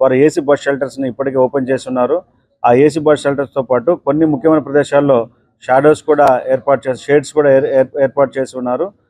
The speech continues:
వీ-, వీటితో పాటు, ఆ, కొంతమంది డాక్టర్స్ కూడా ముందుకు వచ్చి చలివేంద్రాలను, మజ్జిగను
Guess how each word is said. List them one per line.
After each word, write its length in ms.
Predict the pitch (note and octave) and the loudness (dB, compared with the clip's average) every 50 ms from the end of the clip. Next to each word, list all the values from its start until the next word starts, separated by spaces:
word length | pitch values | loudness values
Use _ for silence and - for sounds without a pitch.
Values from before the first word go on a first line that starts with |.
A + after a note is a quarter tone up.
| _ _ _ _ - | _ _ _ _ -4
వీ-, 200 | C3 C3+ C#3+ D3 | -2 0 0 2
వీటితో 300 | C#3+ D3 D#3 D3 - F3 | 2 0 0 0 0 -2
పాటు, 520 | D#3 D3 D#3+ D#3 C#3 C3 D#3+ C3+ C3 D3 - - _ _ _ _ _ _ _ _ - A#2 | 0 2 0 0 0 2 0 0 0 -2 -6 -10 _ _ _ _ _ _ _ _ -4 -2
ఆ, 40 | B2+ C3 C3 C3 C3 B2+ - - - - _ _ _ | 2 2 4 4 4 2 0 -4 -12 -18 _ _ _
కొంతమంది 360 | - C3+ C3 C#3 D3 D#3 E3 | -6 -4 -2 0 0 0 0
డాక్టర్స్ 540 | D#3 A#2 B2+ C3 B2+ B2+ - D#3 C#3 - - G2+ F2 - _ _ _ _ _ _ _ - | 2 2 2 0 0 0 -2 -6 -6 -6 -8 -12 -12 -14 _ _ _ _ _ _ _ -4
కూడా 160 | D3 D#3 D#3+ | 0 0 0
ముందుకు 360 | D3 C#3 C#3 D3 D#3+ D3 D3 | 0 0 0 0 0 0 2
వచ్చి 460 | D3 D3 C#3 - - D#3 C#3+ C3 C#3+ C#3 - C3 | 0 0 0 0 0 0 0 0 0 -2 -2 -2
చలివేంద్రాలను, 580 | C3+ C#3+ D3+ D3+ D3 C#3 C#3+ C#3 C#3 C#3 D3 D3+ | 2 2 2 2 2 2 2 2 2 0 -2 -2
మజ్జిగను 640 | C3+ B2 B2 B2 B2+ C#3+ D3 C#3 C#3 C3+ B2+ B2 | 0 -2 -2 -2 -2 -2 0 0 0 -2 -2 -4